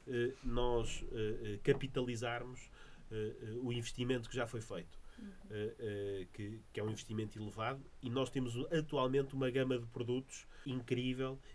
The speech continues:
Speaker 1: e que, e que responde a, a muitas das necessidades do mercado.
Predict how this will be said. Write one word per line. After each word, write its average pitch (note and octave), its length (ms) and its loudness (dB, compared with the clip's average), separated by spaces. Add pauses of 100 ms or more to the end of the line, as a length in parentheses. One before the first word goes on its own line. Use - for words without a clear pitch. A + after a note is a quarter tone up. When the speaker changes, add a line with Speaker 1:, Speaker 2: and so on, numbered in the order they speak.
Speaker 1:
e A2+ 140 -2
que, A#2 440 0
e C3 60 -4
que - 140 -10
responde A#2+ 480 -2
a, A#2 540 -2
a - 20 0
muitas C3 400 2
das A#2+ 160 -2
necessidades A#2 600 -2
do A2 80 -4
mercado. G2 400 -6